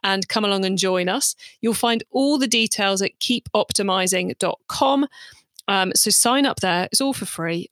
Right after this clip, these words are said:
And, um, and I look forward to, to answering some of your questions. Thank you so much for tuning in to this episode and all of them of the Keep Optimizing podcast. It's great to be helping so many of us.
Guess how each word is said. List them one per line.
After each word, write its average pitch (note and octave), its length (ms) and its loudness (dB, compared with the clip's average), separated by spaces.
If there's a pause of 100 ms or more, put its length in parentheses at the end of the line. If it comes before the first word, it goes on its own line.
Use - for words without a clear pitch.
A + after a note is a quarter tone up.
(100)
And, F3 400 -4
um, F3 420 -2
and F#3+ 100 -4
I G3 60 -2
look G3+ 180 -4
forward G#3 340 0
to, G#3 280 0
to - 200 -2
answering A3 280 0
some A3+ 140 0
of A#3 40 2
your A3+ 120 2
questions. B3+ 580 0 (680)
Thank C#4 260 2
you C#4+ 140 4
so C#4 240 4
much C4 160 0
for C4+ 80 -2
tuning A3 320 2
in G3 180 2
to - 100 -2
this G3 220 0
episode F#3+ 460 0
and G#3+ 100 2
all C#4 220 4
of G#3+ 100 -2
them E3+ 240 0
of E3+ 80 -8
the F#3+ 100 -6
Keep F3+ 220 -6
Optimizing E3+ 560 -4
podcast. F3 640 -2
It's - 160 0
great A3 360 2
to A3+ 80 2
be G#3 100 0
helping F3+ 360 0
so F3 200 0
many E3 280 -2
of D#3+ 160 -4
us. G#3+ 300 0